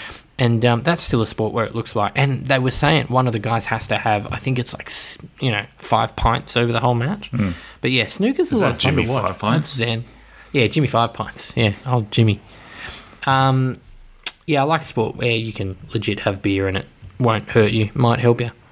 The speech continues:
Speaker 2: Hmm. Okay, and then basketball.
Speaker 1: Oh, yeah.
Speaker 2: What's
Speaker 1: Uh, it's the basketball playoffs, um, and it looks like anyone can win. It's very interesting, um, because it's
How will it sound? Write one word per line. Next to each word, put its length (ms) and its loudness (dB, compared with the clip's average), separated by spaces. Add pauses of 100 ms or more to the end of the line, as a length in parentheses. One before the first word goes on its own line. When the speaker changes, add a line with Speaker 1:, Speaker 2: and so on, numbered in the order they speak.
(120)
Speaker 2:
Hmm. 180 6 (1600)
Okay, 540 0
and 220 0
then 300 2
basketball. 520 -4 (640)
Speaker 1:
Oh, 160 4
yeah. 280 -4
Speaker 2:
What's 560 -10 (600)
Speaker 1:
Uh, 220 2
it's 180 -4
the 360 4
basketball 320 0
playoffs, 520 -2
um, 300 0
and 160 2
it 100 -2
looks 180 -2
like 220 -2
anyone 260 4
can 160 2
win. 180 2
It's 120 -10
very 200 4
interesting, 600 -2
um, 340 0
because 540 2
it's 280 -2